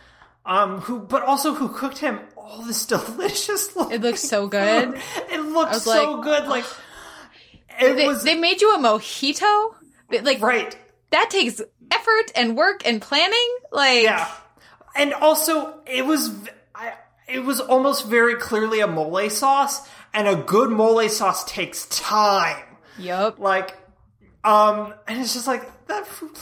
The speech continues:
Speaker 1: looks so good. <laughs> Why do you not want this food? And
Speaker 2: Yeah.
Speaker 1: then all the answers of why you do not want this food come rushing into my head.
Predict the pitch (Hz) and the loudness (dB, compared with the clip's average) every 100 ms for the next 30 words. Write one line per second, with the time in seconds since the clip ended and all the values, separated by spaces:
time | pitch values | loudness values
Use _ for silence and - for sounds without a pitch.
0 | - 311 302 - - 359 370 - - - | -12 -12 -8 -8 -8 -14 -14 -14 -14 -10
1 | 392 440 480 466 415 349 - - - 453 | -10 -10 -10 -8 -8 -10 -12 -10 -6 -6
2 | - - 311 311 453 453 392 440 415 427 | -6 -2 -2 -2 -6 -8 -8 -10 -10 -12
3 | 453 440 415 - - 466 494 440 403 359 | -12 -10 -10 -10 -14 -16 -12 -10 -10 -14
4 | - - - 320 247 196 202 - - - | -14 -16 -8 -4 0 0 -2 -6 -10 4
5 | 302 302 285 294 294 269 254 247 254 240 | 4 4 0 -2 -2 -4 -4 0 2 2
6 | 240 262 262 269 262 240 247 240 233 - | -2 -6 -2 -2 -2 -2 -6 -6 -8 -6
7 | 302 285 208 262 233 254 262 254 240 233 | -4 -4 -4 -6 -4 -2 -4 -4 -8 -8
8 | 226 233 226 349 220 165 - | -6 -6 -2 -2 -2 -4 -10